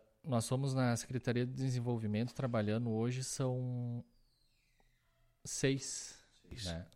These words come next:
Speaker 2: Uhum.
Speaker 1: Mas aí também pare-, não, minto, tem mais, porque daí tem também a questão da, da, ali da identidade, que faz parte da Secretaria de Desenvolvimento Econômico, né?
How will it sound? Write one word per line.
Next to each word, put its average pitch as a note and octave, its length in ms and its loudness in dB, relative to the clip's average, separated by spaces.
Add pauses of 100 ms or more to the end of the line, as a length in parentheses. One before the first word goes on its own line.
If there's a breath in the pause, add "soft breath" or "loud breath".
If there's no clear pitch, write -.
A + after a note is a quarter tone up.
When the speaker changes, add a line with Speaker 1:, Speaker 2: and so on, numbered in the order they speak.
(200)
Speaker 2:
Uhum. F2+ 360 -6
Speaker 1:
Mas F#2+ 220 -6
aí G2 120 -6
também A2 260 -6
pare-, A2 280 -6 (260 soft breath)
não, B2 360 -4
minto, C3+ 440 -2
tem A2 180 0
mais, A2+ 320 2
porque A2 200 -10
daí G#2 160 0
tem A2+ 200 -2
também G#2+ 260 -2
a G#2 60 -2
questão G#2 320 -6
da, G2+ 240 -4
da, F#2 120 -6
ali F#2+ 200 -6
da G2 100 -4
identidade, G2 720 -4
que - 100 -18
faz F2+ 180 -6
parte F#2 200 -8
da - 60 -12
Secretaria F#2 360 -8
de F2 60 -8
Desenvolvimento F2+ 440 -4
Econômico, F#2+ 600 -6
né? E2+ 180 -6